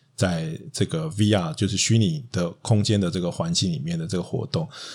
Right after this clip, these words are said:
但是我觉得作为一个游乐设施，我觉得是不错，但是你说要大幅度的去普及，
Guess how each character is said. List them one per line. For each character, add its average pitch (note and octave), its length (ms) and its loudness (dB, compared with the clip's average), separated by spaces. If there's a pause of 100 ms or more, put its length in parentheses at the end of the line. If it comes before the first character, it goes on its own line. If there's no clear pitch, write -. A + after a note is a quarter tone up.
(140)
但 C#3+ 120 8
是 B2+ 60 6
我 F#2+ 60 4
觉 G2 140 2
得 G2+ 60 4
作 A#2+ 180 6
为 G2 140 4
一 G2 60 2
个 F#2 180 0
游 F2 220 0
乐 A2 160 6
设 G2 260 4
施， D#2+ 480 2
我 E2 120 -2
觉 - 160 -2
得 F2 80 0
是 F#2+ 180 4
不 F2 240 -6
错， - 260 2
但 A2 160 6
是 A2+ 80 4
你 D2+ 120 0
说 F#2 180 2
要 F#2 100 4
大 G2+ 220 4
幅 - 180 -2
度 F#2+ 220 0
的 D#2+ 60 -4
去 F2 420 0
普 D3 240 -2
及， C#3+ 340 2